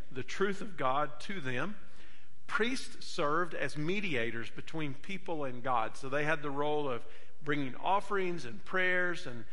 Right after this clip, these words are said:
sacrifices and everything that went along with being a priest. And then kings would rule over God's people, as well as serve as a sort of a deliverer. And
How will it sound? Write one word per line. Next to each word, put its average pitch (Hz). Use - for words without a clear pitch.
sacrifices 175
and 135
everything 156
that 143
went 143
along 143
with 127
being 139
a 123
priest. 185
And 165
then 147
kings 180
would 160
rule 208
over 175
God's 147
people, 196
as 127
well 160
as 139
serve 151
as 135
a 123
sort 170
of 143
a 139
deliverer. 143
And 151